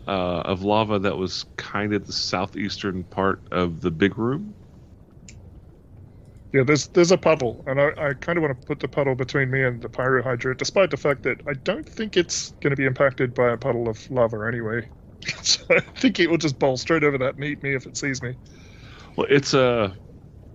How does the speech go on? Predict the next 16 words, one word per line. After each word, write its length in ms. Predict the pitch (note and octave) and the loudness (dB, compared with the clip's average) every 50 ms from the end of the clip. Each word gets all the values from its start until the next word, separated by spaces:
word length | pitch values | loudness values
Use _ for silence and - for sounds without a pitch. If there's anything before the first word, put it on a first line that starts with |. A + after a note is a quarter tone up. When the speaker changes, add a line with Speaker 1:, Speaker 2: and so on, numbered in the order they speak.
| - - - - - - - - - - | -20 -20 -20 -20 -20 -20 -20 -18 -12 -10
Speaker 1:
I 60 | A2+ | -6
mean, 200 | G#2 A2+ A2 G#2+ | -2 -2 0 0
it, 120 | G#2 - - | -2 -4 -2
it's 480 | - G#2+ - - - - - - - - - - - - - - | -4 -4 -4 -6 -8 -10 -10 -10 -12 -12 -14 -18 -20 -20 -18 -14
ten, 240 | - - C3 B2 B2 A2 | -6 -4 -4 -4 -4 -6
twenty, 320 | - - A#2+ A2+ A2 G2+ | -6 -6 -4 -4 -2 -4
thirty 540 | F#2+ - - - - C3 C3 C3+ C3 B2+ B2 | -6 -8 -12 -2 2 4 4 4 4 2 -2
by 320 | A2 - G#2 G2 G2 F#2+ F2 - | -2 0 0 2 2 0 0 -4
twenty 360 | - - - A#2 A2+ G#2+ G#2 F#2+ | -8 -8 -4 -4 -2 -2 -2 -4
foot 360 | - - - F#2 - - - | -4 -2 -2 -2 -2 -4 -10
puddle. 480 | - - - - G2+ F#2 D#2+ C2 G1+ - - - - - - - - - - | -18 -16 -6 -4 -4 -4 -4 -6 -8 -10 -14 -20 -20 -20 -20 -20 -20 -20 -14
Like, 240 | D#2 D2+ D#2 D2 - - | -10 -8 -8 -8 -10 -10
it's, 420 | - - - - - - - - - - - - - - - - - - - - - - - - - - - | -10 -10 -8 -8 -8 -10 -10 -12 -18 -20 -20 -20 -20 -20 -20 -20 -20 -20 -20 -20 -20 -20 -20 -20 -20 -18 -16
puddle 380 | - - C#3 C3 B2 A2+ G2 F#2 | -4 0 2 4 4 4 2 2
is 120 | F2 E2+ | 2 0
a 300 | F#2 F2+ E2+ E2 E2 A#1 | 0 0 0 0 -2 -6